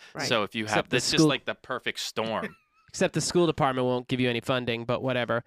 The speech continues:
Speaker 2: Well, yeah,
Speaker 3: Um,
Speaker 2: that's true.
Speaker 3: Yeah. Uh, I do wanna backtrack a little bit. Uh, I, I went to Catholic school. I went to Saint Anne's. And you talked about basketball. Did you ever play in the Catholic school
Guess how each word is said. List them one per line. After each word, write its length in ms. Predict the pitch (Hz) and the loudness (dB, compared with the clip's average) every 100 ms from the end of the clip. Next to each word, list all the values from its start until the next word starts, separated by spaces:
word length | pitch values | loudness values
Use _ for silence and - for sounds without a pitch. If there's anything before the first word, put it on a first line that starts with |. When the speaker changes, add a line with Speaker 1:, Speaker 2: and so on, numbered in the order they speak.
| _ | _
Speaker 2:
Well, 180 | 147 135 | 4 4
yeah, 200 | 120 131 | 6 4
Speaker 3:
Um, 60 | 127 | 4
Speaker 2:
that's 200 | 127 - | 0 -4
true. 200 | 101 80 - | -6 -8 -4
Speaker 3:
Yeah. 220 | 139 120 113 _ - | 0 0 -2 _ 2
Uh, 120 | 185 | 4
I 140 | 190 214 | 4 2
do 160 | 269 | 0
wanna 180 | 370 349 | 0 2
backtrack 580 | 185 170 - 196 139 143 | 2 0 0 -2 -2 -2
a 40 | |
little 200 | 135 127 | -2 -2
bit. 260 | 127 127 - _ - | -2 -4 -4 _ -4
Uh, 260 | 139 131 - - | -2 0 0 2
I, 140 | 165 | 4
I 260 | 220 151 185 | 4 4 2
went 160 | 208 | 2
to 280 | - 147 135 | 0 2 2
Catholic 440 | - 135 120 127 120 | 0 -2 -2 -2 -4
school. 300 | - 127 123 | 0 2 2
I 100 | 127 | 0
went 120 | 131 | -4
to 80 | 131 | -6
Saint 280 | - 131 123 | -2 0 0
Anne's. 400 | 120 131 165 - _ _ - | -2 -4 -6 -14 _ _ 0
And 300 | 139 135 135 | 2 4 2
you 60 | |
talked 300 | 151 185 - | 4 2 2
about 260 | 160 143 127 | 0 0 0
basketball. 880 | 131 139 151 - 135 123 117 113 - _ _ _ - | -2 0 -2 -4 -2 -2 -2 -2 -6 _ _ _ 2
Did 200 | 185 180 | 2 4
you 220 | 226 220 | 2 4
ever 380 | 180 180 196 208 | 4 4 4 0
play 360 | - 190 160 151 | 2 2 2 2
in 120 | 139 | 0
the 80 | 131 | -2
Catholic 520 | 151 139 147 175 165 | 0 0 0 -2 -4
school 600 | - 180 156 131 123 | 0 2 4 4 0